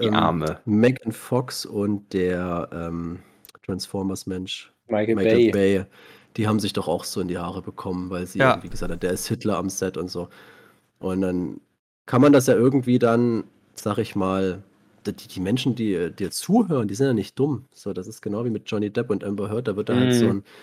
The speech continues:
Speaker 2: Krieg geführt und jeder bildet sich so seine Meinung, keiner weiß, was so richtig los ist, kommt dann halt durch irgendeine Gerichtsverhandlung los und das ist so eine Scheiße, aber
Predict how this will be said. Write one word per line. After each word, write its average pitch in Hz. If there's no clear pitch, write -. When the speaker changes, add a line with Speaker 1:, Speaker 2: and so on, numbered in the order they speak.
Speaker 2:
Krieg -
geführt 160
und 123
jeder 113
bildet 127
sich -
so -
seine 101
Meinung, 110
keiner 120
weiß, 110
was -
so -
richtig 127
los 143
ist, 160
kommt 117
dann 113
halt 117
durch 110
irgendeine 110
Gerichtsverhandlung 127
los 123
und 110
das 101
ist -
so 107
eine 98
Scheiße, 110
aber 98